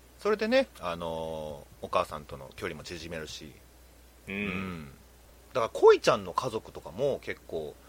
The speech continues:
Speaker 1: 見せてくれたしね。
Speaker 2: そうだね。
Speaker 1: うん。別に複雑って、普通の家庭っちゃ家庭なんだけど、でも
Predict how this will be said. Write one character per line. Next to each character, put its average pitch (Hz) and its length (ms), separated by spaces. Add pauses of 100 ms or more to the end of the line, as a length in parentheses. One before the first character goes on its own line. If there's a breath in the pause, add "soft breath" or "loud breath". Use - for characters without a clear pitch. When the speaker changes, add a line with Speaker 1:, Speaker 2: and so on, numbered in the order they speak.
(220 loud breath)
Speaker 1:
見 110 120
せ 98 120
て 82 100
く 82 100
れ 82 80
た 80 120
し - 100
ね。 80 180 (440)
Speaker 2:
そ - 180
う - 20
だ 76 100
ね。 87 300
Speaker 1:
う - 40
ん。 98 320 (460)
別 113 180
に 143 60
複 - 160
雑 202 220
っ 190 40
て、 - 120
普 - 180
通 175 100
の 175 80
家 156 120
庭 170 100
っ - 20
ち - 60
ゃ - 40
家 98 160
庭 151 100
な 196 60
ん 202 40
だ 156 60
け 101 80
ど、 98 300
で 117 60
も 127 160